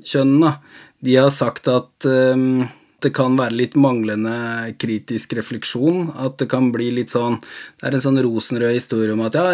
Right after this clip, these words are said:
jeg bytta kjønn og fiksa på litt av hvert, og nå er alt helt topp». Men den her kritiske re-, refleksjonen da, med at, eh,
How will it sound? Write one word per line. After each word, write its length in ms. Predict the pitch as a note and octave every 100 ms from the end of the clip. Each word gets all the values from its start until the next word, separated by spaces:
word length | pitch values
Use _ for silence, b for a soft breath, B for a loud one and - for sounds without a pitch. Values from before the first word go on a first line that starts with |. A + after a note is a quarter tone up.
| D#3+
jeg 40 | D#3 C#3+
bytta 80 | C3
kjønn 340 | B2 A2 G#2+
og 360 | A2 A2 A2 A2
fiksa 580 | B2 A2+ - G#2+ G2+ G2+
på 240 | A2 G#2+
litt 160 | G#2 A2
av 80 |
hvert, 240 | B2 C#3+ B2+
og 80 | A#2+
nå 140 | A2
er 140 | G#2+ G#2
alt 200 | G2 -
helt 160 | G2+ -
topp». 260 | F#2+ _ - - B B B B
Men 420 | C3+ C3+ C#3+ C#3+ C#3+ - _
den 120 | C#3
her 120 | C3+ C3
kritiske 520 | C3+ A#2+ A2 A2 - B2
re-, 240 | B2+ A#2+ C3
refleksjonen 640 | B2+ C#3 - C#3 A2+ B2
da, 100 | C#3+
med 180 | C3 B2+
at, 340 | A#2+ A#2 _
eh, 220 | C3 B2+